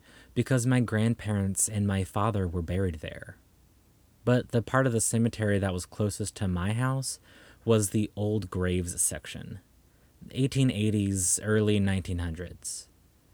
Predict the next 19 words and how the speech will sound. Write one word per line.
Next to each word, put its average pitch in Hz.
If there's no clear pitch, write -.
Many 123
of 117
those 104
were 98
children. 92
So, 107
other 139
than 123
the 110
occasional 95
child 92
footsteps -
in 113
the 110
house 113
running 92
down 90
the 85
hall, 95